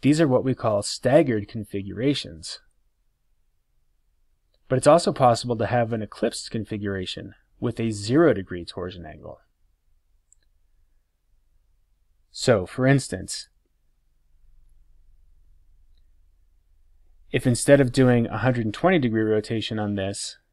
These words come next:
to get this, I did a sixty degree rotation on the front carbon.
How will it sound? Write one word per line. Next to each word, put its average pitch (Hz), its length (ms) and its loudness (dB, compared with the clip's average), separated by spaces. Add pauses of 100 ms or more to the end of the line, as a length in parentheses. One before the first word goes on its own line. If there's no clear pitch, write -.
to - 120 -10
get 101 200 -6
this, 135 500 2 (560)
I 113 100 2
did 110 200 0
a 98 60 -2
sixty - 420 2
degree 107 260 -2
rotation 98 540 -4
on 98 120 -6
the 98 60 -10
front 101 220 -10
carbon. 95 420 -8